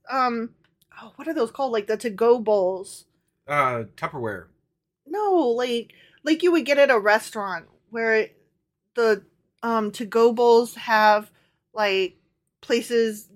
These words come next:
Speaker 1: different spots to put different items
Speaker 2: Oh.
Speaker 1: of food.
Speaker 2: Like the, the little food tray
Speaker 1: Yeah,
Speaker 2: containers or
Speaker 1: yeah.
Speaker 2: whatever?
Speaker 1: They brought 'em those.
Speaker 2: Yeah.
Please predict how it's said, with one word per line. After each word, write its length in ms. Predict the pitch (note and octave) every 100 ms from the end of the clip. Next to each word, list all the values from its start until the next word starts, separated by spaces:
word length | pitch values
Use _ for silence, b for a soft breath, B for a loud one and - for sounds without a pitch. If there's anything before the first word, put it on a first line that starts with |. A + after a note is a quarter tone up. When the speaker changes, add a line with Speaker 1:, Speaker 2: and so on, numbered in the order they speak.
| G3+
Speaker 1:
different 460 | C4 C#4 B3+ A3
spots 540 | - - A#3+ A3+ - -
to 80 |
put 240 | A3+ A#3+ F#3+
different 560 | A3+ - A3 G#3+ G#3 - _
items 360 | - E3 G#3 G3
Speaker 2:
Oh. 40 |
Speaker 1:
of 100 | G3+
food. 340 | - A3 F#3 - _ _
Speaker 2:
Like 200 | A#2 A#2
the, 280 | - G#2+ G2+ F#2+
the 60 |
little 160 | G#2+ G2+
food 300 | - A#2 A2
tray 300 | - A#2 A2+ A3
Speaker 1:
Yeah, 220 | E4 F4+
Speaker 2:
containers 720 | E4+ D#4 A#3 G3 B2+ - - D#4
or 60 |
Speaker 1:
yeah. 40 | G#4+ G4+ F4+ A#3
Speaker 2:
whatever? 200 | F#3 - _ _ -
Speaker 1:
They 60 |
brought 240 | D#4 F4 E4+
'em 140 | E4+
those. 460 | F4 F#4 B3+ F#3+ G#3
Speaker 2:
Yeah. 200 | C#3+